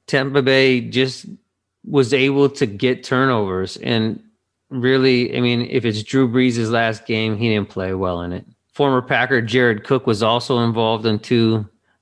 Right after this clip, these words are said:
got stripped. That was a great play by Antoine Winfield. Jared Cook got stripped, and then the ball went right through Jared Cook's hands on another pick,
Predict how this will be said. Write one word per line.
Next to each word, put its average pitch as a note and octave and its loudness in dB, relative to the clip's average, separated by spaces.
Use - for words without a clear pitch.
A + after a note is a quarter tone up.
got G#2+ -2
stripped. A#2 -2
That B2 0
was G#2 -2
a G#2+ -6
great A2+ -2
play A#2 0
by G#2+ -2
Antoine A2 -2
Winfield. G#2+ 0
Jared G#2+ 0
Cook G#2 -4
got G#2 -2
stripped, - -4
and A2+ 0
then A2 0
the A2 0
ball G#2+ 0
went G#2+ 0
right G#2 0
through G#2+ 0
Jared G#2 0
Cook's G#2+ -2
hands G#2+ -2
on G#2 0
another G2+ 0
pick, G#2 -4